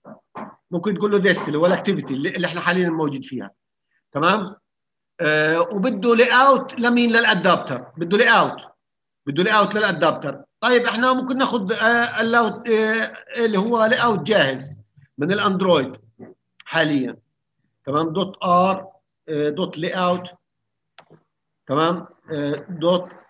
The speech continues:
اوكي، اسمه simple list. خلاص؟ تمام. ممكن، وبياخد كمان عنصر اكتر، يعني هون بياخد كمان شغله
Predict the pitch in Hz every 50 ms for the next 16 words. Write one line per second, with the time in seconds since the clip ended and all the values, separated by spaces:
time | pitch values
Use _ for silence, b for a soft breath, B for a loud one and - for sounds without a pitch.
0 | _ _ _ _ - 175 - - 180 175 185 - 175 170 - 170 170 165 165 156
1 | - - 185 185 165 160 156 151 143 - - - - _ _ _ _ _ _ _
2 | - 143 151 156 190 196 190 - - _ _ _ _ _ _ _ - 147 147 127
3 | 117 - - _ _ _ _ _ _ _ _ _ _ _ _ _ _ - 175 -
4 | - - 196 185 240 269 254 - - 240 262 247 240 208 - - - - 185 180
5 | 190 185 196 254 285 233 - 226 - - 220 247 262 254 247 240 - 220 254 262
6 | 208 - 185 180 - - 214 - - - 202 202 202 - 202 180 175 175 175 190
7 | 247 226 208 196 240 208 - 196 190 - 208 240 247 240 220 196 190 - - -
8 | 214 202 165 156 143 139 139 135 - -